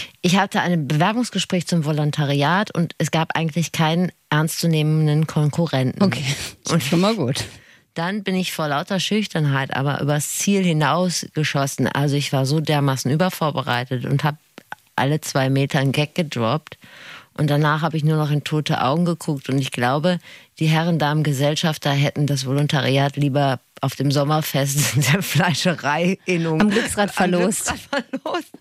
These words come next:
Speaker 1: als der armen Irren das zu geben. Also es funktioniert nicht immer. Also ich bin über meinen Schatten gesprungen, Punkt für mich. Aber hinten raus hat's nicht so gut funktioniert.
Speaker 2: Vor allem finde ich auch,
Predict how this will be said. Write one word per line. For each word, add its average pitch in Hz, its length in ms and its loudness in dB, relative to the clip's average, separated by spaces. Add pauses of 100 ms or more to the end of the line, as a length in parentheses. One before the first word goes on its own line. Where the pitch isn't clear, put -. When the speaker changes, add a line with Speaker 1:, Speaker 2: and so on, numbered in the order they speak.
(460)
Speaker 1:
als 170 280 -6
der 156 180 -4
armen 151 260 -2
Irren 185 320 0
das 127 280 -2
zu 131 100 -2
geben. 127 560 -2 (480)
Also 170 220 2
es 160 80 0
funktioniert 185 680 0
nicht 185 320 -2
immer. 147 400 2
Also 160 140 2
ich 160 100 -4
bin 202 100 2
über 196 160 2
meinen 151 220 0
Schatten 202 320 0
gesprungen, 190 560 -2
Punkt 185 360 0
für - 140 -4
mich. 190 400 0 (540)
Aber 180 140 0
hinten 196 340 2
raus 180 300 -2 (100)
hat's 180 240 -2
nicht 175 160 0
so 170 100 -2
gut 151 180 -2
funktioniert. 135 880 -2
Speaker 2:
Vor - 200 2
allem 233 160 4
finde 262 240 2
ich - 160 -4
auch, 220 160 0